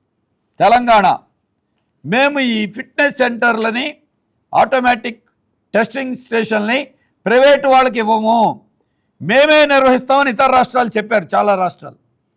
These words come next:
కానీ ఆంధ్రప్రదేశ్ ప్రభుత్వం కేంద్రానికి అన్ని విషయాల్లో లొంగిపోయినట్టే ఈ విషయంలో కూడా లొంగిపోయి అందరికంటే ముందు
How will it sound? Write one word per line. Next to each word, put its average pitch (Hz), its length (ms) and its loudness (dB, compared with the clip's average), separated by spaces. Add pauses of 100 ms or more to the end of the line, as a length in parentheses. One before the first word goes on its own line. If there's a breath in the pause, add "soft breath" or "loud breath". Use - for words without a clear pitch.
(520)
కానీ 233 160 4
ఆంధ్రప్రదేశ్ 240 720 0
ప్రభుత్వం 214 640 -4 (720)
కేంద్రానికి 285 640 2
అన్ని 262 200 0
విషయాల్లో 285 480 4
లొంగిపోయినట్టే 240 1000 -2 (600)
ఈ 226 260 0
విషయంలో 294 440 0
కూడా 269 180 4
లొంగిపోయి 240 840 -4 (220)
అందరికంటే 254 720 0
ముందు 240 500 -2